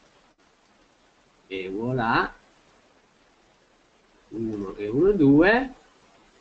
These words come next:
e adesso, magari tolgo un secondo queste per semplificare, per poter collegare in maniera più precisa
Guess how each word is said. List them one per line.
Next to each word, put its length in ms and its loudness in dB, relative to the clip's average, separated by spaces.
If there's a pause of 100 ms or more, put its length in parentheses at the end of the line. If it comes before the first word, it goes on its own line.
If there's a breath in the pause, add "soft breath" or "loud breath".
e 280 -6
adesso, 920 2 (800)
magari 320 -8
tolgo 300 -2
un 80 -4
secondo 520 -6
queste 500 -6
per 280 -10 (760)
semplificare, 1160 -8 (1080)
per 120 -16
poter 460 -14
collegare 520 -8
in 80 -4
maniera 320 -6
più 200 -14
precisa 760 -8